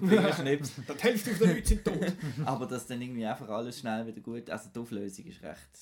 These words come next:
Speaker 1: schnell und easy
Speaker 2: Ja, ja.
Speaker 1: und, äh, so ein bisschen, ja,
Speaker 2: Also das
Speaker 1: okay.
Speaker 2: ist auch etwas, was ich gefunden habe, der,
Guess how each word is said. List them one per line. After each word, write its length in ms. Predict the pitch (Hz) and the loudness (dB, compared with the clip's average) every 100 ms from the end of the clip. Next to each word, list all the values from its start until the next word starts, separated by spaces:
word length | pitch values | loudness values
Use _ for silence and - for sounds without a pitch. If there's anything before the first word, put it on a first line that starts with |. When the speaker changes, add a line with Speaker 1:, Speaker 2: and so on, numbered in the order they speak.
| - | -14
Speaker 1:
schnell 480 | 101 80 90 92 87 | -10 -8 -8 -8 -10
und 240 | 90 92 | -12 -14
easy 360 | - 95 127 101 | -14 -10 -8 -10
Speaker 2:
Ja, 240 | 98 90 | -10 -14
ja. 40 | 85 | -14
Speaker 1:
und, 240 | - - | -14 -14
äh, 200 | 71 - | -14 -14
so 140 | - - | -16 -18
ein 60 | - | -16
bisschen, 160 | - - - - | -16 -16 -20 -18
ja, 100 | - | -14
Speaker 2:
Also 160 | - 156 | -12 -10
das 100 | 175 | -8
Speaker 1:
okay. 80 | 185 | -4
Speaker 2:
ist 100 | 156 | 0
auch 140 | 160 | 0
etwas, 320 | 156 151 147 | 0 -4 -6
was 80 | 143 | -4
ich 140 | 143 | -4
gefunden 320 | - 147 135 139 | -6 -10 -8 -6
habe, 160 | 127 | -6
der, 240 | 123 120 | -6 -6